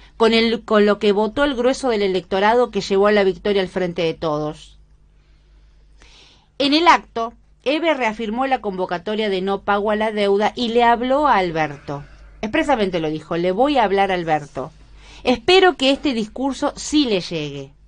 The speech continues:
"Los que estamos acá", decía Eve de Bonafini, "somos parte del pueblo que lo votó y que lo va a seguir votando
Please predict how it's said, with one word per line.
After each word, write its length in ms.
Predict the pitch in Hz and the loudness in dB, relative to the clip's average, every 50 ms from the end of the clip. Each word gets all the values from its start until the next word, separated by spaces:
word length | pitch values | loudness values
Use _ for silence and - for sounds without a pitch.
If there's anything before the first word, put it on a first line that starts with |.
| - - - - - _ _ _ _ _ _ _ _ _ | -20 -20 -20 -20 -20 _ _ _ _ _ _ _ _ _
"Los 220 | - 226 220 208 214 | -4 -4 -4 -2 0
que 180 | - 247 240 208 | 0 0 0 -2
estamos 580 | - 254 - - - 320 349 349 349 339 - - | -4 -10 -10 -2 0 0 0 0 -2 -4 -4 -4
acá", 460 | 254 208 214 - 226 196 190 196 208 - _ _ | -6 -6 -4 -2 0 0 0 -2 -4 -12 _ _
decía 420 | 160 156 151 151 - 196 180 180 | -14 -14 -14 -10 -8 -6 -4 -4
Eve 240 | 180 180 175 175 170 | -4 -4 -6 -6 -6
de 80 | 165 160 | -6 -6
Bonafini, 680 | 156 165 165 185 190 - - 165 160 165 170 180 - _ - - - | -8 -8 -10 -10 -10 -10 -10 -10 -10 -10 -12 -12 -14 _ -20 -20 -20
"somos 360 | - - 320 339 330 349 - | -10 -6 -4 -2 -2 -2 -4
parte 440 | - - - 294 302 302 302 320 302 | -2 0 2 2 2 2 -2 -4 -4
del 180 | 262 233 226 220 | -2 -2 -4 -6
pueblo 520 | 214 - 233 254 254 262 269 269 269 269 | -8 -6 -4 -2 -2 -2 -2 -4 -6 -4
que 120 | - 214 | -4 -4
lo 160 | 202 196 190 180 | -2 -2 -2 -2
votó 480 | 180 190 185 - - 247 233 202 180 _ _ _ _ _ - - - - - - - _ | -2 -4 -6 -4 -4 -2 -2 -2 -4 _ _ _ _ _ -20 -20 -20 -20 -20 -20 -18 _
y 120 | - 233 | -12 -8
que 160 | 214 247 247 240 | -2 0 2 2
lo 180 | 233 233 233 | 4 2 2
va 220 | 226 269 294 320 330 | 4 4 4 4 4
a 60 | 311 | 2
seguir 460 | - - 262 247 220 247 285 294 294 | 0 -4 -6 -4 -4 -2 -2 -2 -2
votando 840 | 240 269 247 214 - - 285 285 277 247 208 170 170 165 151 151 | 0 0 -2 0 0 2 2 2 2 0 -2 -4 -6 -6 -8 -10